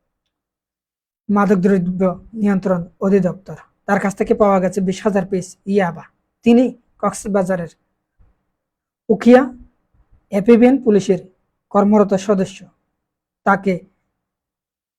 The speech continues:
বিশ হাজার পিস ইয়াবা, ইয়াবা নিয়ে ঢাকায় যাওয়ার পথে ঈদগাঁও বাস স্টেশন থেকে আটক করেছে মাদকদ্রব্য নিয়ন্ত্রণ অধিদপ্তর কক্সবাজার। যারা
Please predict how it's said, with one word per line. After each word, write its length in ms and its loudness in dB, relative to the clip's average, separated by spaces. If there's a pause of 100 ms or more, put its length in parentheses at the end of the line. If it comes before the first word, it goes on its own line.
(680)
বিশ 260 2
হাজার 240 8
পিস 180 -2
ইয়াবা, 320 2 (120)
ইয়াবা 400 2
নিয়ে 340 0 (240)
ঢাকায় 520 -2 (320)
যাওয়ার 380 0
পথে 360 -8 (200)
ঈদগাঁও 340 2
বাস 260 -2
স্টেশন 440 -4
থেকে 300 -14 (320)
আটক 200 -4
করেছে 500 -4 (180)
মাদকদ্রব্য 540 -2
নিয়ন্ত্রণ 480 -2
অধিদপ্তর 480 -6 (280)
কক্সবাজার। 500 -8 (2250)
যারা 420 4